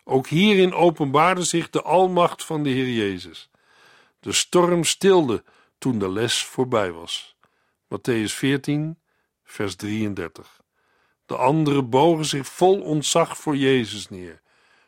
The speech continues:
"U bent werkelijk de Zoon van God," zeiden zij. Terwijl de leerlingen van Jezus bij de wonderbare spijziging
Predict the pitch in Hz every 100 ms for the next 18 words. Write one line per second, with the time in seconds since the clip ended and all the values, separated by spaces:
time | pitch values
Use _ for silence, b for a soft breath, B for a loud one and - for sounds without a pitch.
0 | _ - 143 139 135 113 98 143 170 -
1 | 151 131 120 110 143 185 185 147 170 143
2 | 185 185 - b b b - 107 101 90
3 | 87 85 80 76 _ _ b b b b
4 | b b b 113 120 120 117 127 156 151
5 | 139 131 123 120 135 156 120 87 107 -
6 | - 113 113 117 156 180 135 131 127 123
7 | - 165 165 147 127 110 101 101